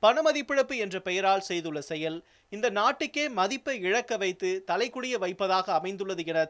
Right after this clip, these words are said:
தெரிவிக்கப்பட்டுள்ளது. உச்சநீதிமன்றத்தின் மதிப்புமிகு நீதியரசர்களில் ஒருவரான பி வி நாகரத்னா பண மதிப்பிழப்பு நடவடிக்கை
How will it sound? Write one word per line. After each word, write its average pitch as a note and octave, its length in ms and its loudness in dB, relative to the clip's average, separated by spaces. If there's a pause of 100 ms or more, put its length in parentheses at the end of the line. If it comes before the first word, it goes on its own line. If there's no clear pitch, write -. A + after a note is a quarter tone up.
தெரிவிக்கப்பட்டுள்ளது. C#3 760 -8 (500)
உச்சநீதிமன்றத்தின் B3 960 -4
மதிப்புமிகு A#3 640 -2
நீதியரசர்களில் G3 880 -2
ஒருவரான D#3+ 540 2 (440)
பி A3+ 160 -2
வி A#3+ 180 -8 (120)
நாகரத்னா E3 640 -2 (440)
பண A3+ 200 4
மதிப்பிழப்பு C4 580 0
நடவடிக்கை G3 540 0